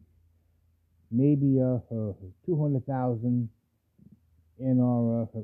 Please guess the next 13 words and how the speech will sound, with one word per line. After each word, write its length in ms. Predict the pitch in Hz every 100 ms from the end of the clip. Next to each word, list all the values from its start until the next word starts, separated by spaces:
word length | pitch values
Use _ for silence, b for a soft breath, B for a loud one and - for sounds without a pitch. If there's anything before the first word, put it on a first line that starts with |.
| -
earliest 480 | 139 143 135 120 107 _ -
form. 440 | 160 123 107 135 - _ _ _ _ - _ _ _ _ _ _ _ _ _ _ _ _ _ _ _ _ _ _ _ _ _ _ _ _ _ _ _ _ _ _ _ _ -
And 280 | 156 151 139
for 180 | 143 165
anybody 540 | 214 240 196 185 165 139
to 520 | 165 151 143 139 127 123 120 127 _ 135 - _ _ _
b-, 160 | 123 120 107 _ -
b-, 180 | 131 107 -
believe 600 | 127 131 170 139 123 107
that 240 | 127 135 127
in, 340 | 127 120 107 92 _ _ _ _ _ _ _ -
that 220 | 123 127
in 400 | 127 127 120 107